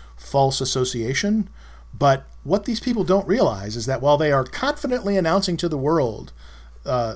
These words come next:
things that they think I'm guilty of, all they're doing is beclowning themselves, because I'm in here and I know that you're lying, or that you've just decided to jump to a conclusion that has no evidence behind it.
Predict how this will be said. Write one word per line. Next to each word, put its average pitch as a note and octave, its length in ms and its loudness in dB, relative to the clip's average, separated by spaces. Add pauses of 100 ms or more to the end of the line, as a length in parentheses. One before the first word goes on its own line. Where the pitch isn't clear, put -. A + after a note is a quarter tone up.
things G3+ 460 6
that D3 140 2
they E3 120 4
think D3+ 220 -2
I'm C#3 180 0
guilty C#3+ 340 0
of, G2 360 -12 (240)
all F#3+ 200 2
they're F#3+ 200 4
doing B2+ 480 -2 (360)
is C3+ 500 -2 (280)
beclowning E3+ 720 0
themselves, F3+ 760 -2 (480)
because C#3 640 2 (180)
I'm G#3 180 4
in A#3 140 4
here C3+ 400 -6
and B2 280 -6
I E3+ 140 4
know F3+ 160 6
that C#3 140 0
you're C3 100 0
lying, C#3 380 2 (400)
or D3 340 8
that B2+ 240 -8
you've B2+ 160 -6
just C3 260 -4
decided B2+ 380 0
to B2 100 -8
jump B2+ 280 -4
to A#2+ 120 -4
a A#2 60 -6
conclusion A#2 420 -4
that G#2+ 80 -10
has G#2+ 160 -6
no A2 120 -8
evidence G2+ 320 -12
behind C3 260 -8
it. - 100 -14